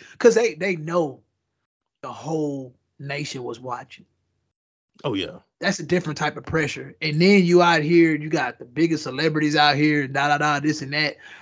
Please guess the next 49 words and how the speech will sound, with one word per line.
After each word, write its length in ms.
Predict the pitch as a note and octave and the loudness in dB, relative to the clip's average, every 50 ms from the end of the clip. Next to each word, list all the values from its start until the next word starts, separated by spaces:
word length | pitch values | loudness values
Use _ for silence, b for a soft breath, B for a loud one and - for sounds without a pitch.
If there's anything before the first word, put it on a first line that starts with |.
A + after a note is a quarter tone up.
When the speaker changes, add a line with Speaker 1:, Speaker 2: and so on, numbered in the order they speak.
| B B B _ - | B B B _ 4
Speaker 1:
Yeah, 380 | C#4 D4 D#4 D4 C#4 C4+ C4 A#3 - | 8 10 10 12 10 10 8 6 4
in 140 | A3 A#3+ B3 | 2 2 2
reality, 680 | A#3+ A3+ G#3+ G3 F3+ F#3 G3+ G#3 G3+ G3 G3+ G3 F#3+ - - _ - | 4 4 4 4 4 4 4 4 2 0 -2 -4 -4 -6 -8 _ 0
I, 280 | E3+ G3+ A3 G3 E3 - - | 2 2 4 2 0 0 2
I 200 | G#3+ B3 C#4+ C#4 | 4 6 6 6
know 200 | B3+ A#3+ A3+ G#3 | 6 4 4 4
football 480 | - - B3 A#3+ G#3 G#3 G3 F#3 F3 | 2 -2 -4 -4 -2 0 0 0 0
enough 280 | E3 D#3+ E3+ E3+ D#3+ - | -2 -2 -4 -4 -6 -6
to 80 | - F3+ | -8 -8
know 100 | D#3+ D#3+ | -6 -6
that 100 | D3 - | -6 -4
they're 160 | - E3 E3 D3+ | -4 -2 -2 -2
eventually 420 | C3+ D3 D3+ C3 - C3 C3 B2+ | -2 -4 -6 -6 -8 -10 -10 -10
gonna 220 | B2 A#2+ A#2+ A#2+ | -10 -10 -12 -12
lose. 460 | A2+ A#2+ A#2 - - - - - - _ _ _ _ _ _ _ _ _ _ _ _ _ _ _ - | -12 -14 -14 -16 -16 -20 -20 -20 -20 _ _ _ _ _ _ _ _ _ _ _ _ _ _ _ 4
That's 220 | F3+ A3 G#3 - | 4 4 6 4
a, 40 | G#3 | 0
that's 300 | D#3+ D3 G#3 C#4+ - - | 0 2 2 2 2 0
not 200 | A3+ A#3+ C4 B3 | 0 0 0 0
an 60 | G3 D#3 | 0 -2
easy 280 | F#3 A3+ G#3 D#3 D3+ | -4 -6 -6 -6 -6
conference 420 | C#3+ F3+ G3 A#3+ A3 - C#3+ C3 - | -2 -2 0 0 0 -2 -6 -10 -10
they're 160 | C#3+ B2+ B2 | -10 -6 -2
in. 320 | D#3 F#3 C#3 C3 D#3 D3+ - b b b b b b b b b _ _ _ | 0 0 0 -2 -6 -12 -18 b b b b b b b b b _ _ _
The 80 | - D#3 | -8 -2
Speaker 2:
Fucking 60 | C3+ | 2
Speaker 1:
bottom 260 | F3+ G#3 D4+ E4+ D4+ | 4 4 6 6 4
of 40 | A#3+ | 4
Speaker 2:
lose 60 | G#3 | 2
Speaker 1:
that 60 | F#3 E3+ | 0 0
Speaker 2:
this 80 | D#3+ | 0
weekend. 140 | - G3 A3 | 0 0 0
Speaker 1:
conference 280 | A3+ G3+ F#3 E3 D#3 D#3+ | 0 0 -2 -4 -6 -6
is, 200 | D3+ C#3+ - - _ _ _ _ _ | -8 -10 -10 -16 _ _ _ _ _
you 80 | F3+ G3 | -8 -2
say 140 | - F#3+ F3 | 0 2 2
what? 240 | F#3 G#3 G3+ - _ _ _ _ _ _ _ _ _ _ _ _ _ _ _ _ | 2 0 -2 -4 _ _ _ _ _ _ _ _ _ _ _ _ _ _ _ _
Speaker 2:
Say 140 | - D#2 | -10 -6
they 100 | E2 F#2 | -4 -2
got 120 | G2+ F#2 F2+ | -2 -2 -2
Oregon 280 | F#2 G2+ G2+ F#2 F2 | -2 -2 -2 -4 -6
and 120 | E2+ F2 F2+ | -6 -6 -4
then 120 | G2 G2 | -4 -4
they 80 | F#2 F2 | -4 -6
got 140 | F2+ E2+ E2+ | -6 -6 -4
U 220 | F#2+ G2 F#2 D#2+ | -4 -4 -4 -4
S 140 | D#2 - - | -6 -8 -8
C. 220 | - G2 F2+ D#2+ | -8 -6 -6 -8
They, 300 | D2+ E2 E2 E2 D#2+ E2 | -10 -12 -14 -14 -14 -16